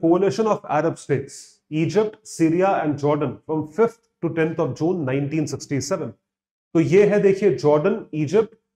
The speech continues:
और ये वॉर लड़ रहे हैं, सीरिया, ये वॉर लड़, लड़ रहे हैं इजराइल के खिलाफ। तो इजरायली वॉर तो खैर बहुत पुरानी है, चाहे वो सीरिया के साथ हो, चाहे वो पैलेस्टीन के साथ हो, किसी भी देश के साथ हो। तो ये जो चीज है ये आपको पता होनी चाहिए।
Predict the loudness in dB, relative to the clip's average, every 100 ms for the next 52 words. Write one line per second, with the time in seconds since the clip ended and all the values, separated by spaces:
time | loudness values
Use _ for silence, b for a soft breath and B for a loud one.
0 | _ -2 2 4 2 0 -2 2 4 2
1 | 0 0 -2 -4 -2 0 2 0 -2 _
2 | _ -2 2 4 4 2 2 2 2 2
3 | 0 0 -2 -4 -6 0 2 2 -2 -4
4 | -6 -10 _ _ _ -6 -4 0 2 2
5 | 2 2 2 0 -2 -2 0 0 0 -2
6 | 0 -2 -2 -2 -2 -2 -4 -2 0 0
7 | 0 0 -2 -2 -4 -4 -2 -2 0 -2
8 | -2 -4 -6 -6 -6 -6 -6 -10 -12 _
9 | _ _ -6 -2 0 0 0 -2 -6 -8
10 | -10 -12 _ _ _ _ _ _ _ -2
11 | 0 4 4 4 0 0 0 0 0 -2
12 | -8 0 2 2 2 -2 -2 0 2 2
13 | 0 -2 -4 -8 -14